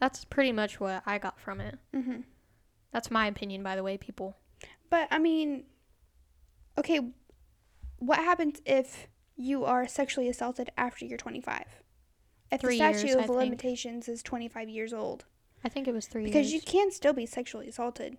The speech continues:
Speaker 1: Well, yeah.
Speaker 2: Even when you're fifty.
Speaker 1: Mm-hmm.
Speaker 2: You
Speaker 1: I
Speaker 2: know
Speaker 1: think
Speaker 2: what I
Speaker 1: it's
Speaker 2: mean?
Speaker 1: three years.
Speaker 2: Okay.
Speaker 1: Um, so, and my question to him is, isn't that what abusers say to their victims in the first place? "It's your fault."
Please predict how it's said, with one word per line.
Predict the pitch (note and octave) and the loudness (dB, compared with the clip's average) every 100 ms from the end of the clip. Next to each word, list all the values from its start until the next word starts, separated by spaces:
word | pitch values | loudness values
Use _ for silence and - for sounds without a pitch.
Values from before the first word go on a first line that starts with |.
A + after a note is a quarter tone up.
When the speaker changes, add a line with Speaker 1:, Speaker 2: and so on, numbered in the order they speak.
| - | -8
Speaker 1:
Well, | - D#4 | 2 4
yeah. | D4 C#4 G#3 | 6 4 2
Speaker 2:
Even | E4 D#4+ D4+ | 2 2 4
when | D4 | 2
you're | C4 B3 A#3+ - _ | 2 -4 -6 -18 _
fifty. | C4+ D#4+ - F#3 - - _ _ _ _ - | 8 8 4 -10 -10 -14 _ _ _ _ -8
Speaker 1:
Mm-hmm. | A3 | -6
Speaker 2:
You | G#3+ - C4+ | -8 -2 2
Speaker 1:
I | |
Speaker 2:
know | B3+ | 6
Speaker 1:
think | A#3+ | 6
Speaker 2:
what | A#3+ | 4
I | |
Speaker 1:
it's | A3+ | 2
Speaker 2:
mean? | A#3+ | -2
Speaker 1:
three | G#3 G3+ | -2 -2
years. | F#3+ F#3+ - - - | -2 -4 -8 -18 -12
Speaker 2:
Okay. | - - - _ _ _ _ - - - - _ - _ - | -10 -10 -14 _ _ _ _ -20 -20 -20 -20 _ -20 _ -6
Speaker 1:
Um, | A#3+ A3+ G#3+ G3+ G3+ _ _ _ _ _ | -2 0 -2 -6 -16 _ _ _ _ _
so, | - A#3 G#3 F#3+ G3 _ _ _ | -4 0 0 -2 -8 _ _ _
and | A#3+ A3+ G#3 | -4 -4 -2
my | G#3+ | -2
question | - A#3 G#3 - G3 G3+ A3+ _ - | 0 0 0 -4 -12 -14 -14 _ -8
to | A3 | -6
him | A3 C4+ A3 | -4 -4 -4
is, | G3+ G#3 - - _ _ - - - - | -6 -8 -10 -16 _ _ -20 -20 -8 2
isn't | A#3+ A#3+ | 2 4
that | B3 A3 | 2 4
what | A3+ | 2
abusers | A3+ G#3+ A#3+ B3 B3+ | 2 0 0 2 0
say | - A#3+ | 0 0
to | B3+ | 2
their | A#3 | 0
victims | A3+ B3 B3+ B3 | 0 -2 -2 -4
in | A#3+ | -6
the | A3 | -4
first | - A#3+ - | -2 -4 0
place? | C#4 C4+ C4+ | 0 0 -2
"It's | A3 | -4
your | A3 A3 | -2 -2
fault." | - A3 B3 | 0 -2 -4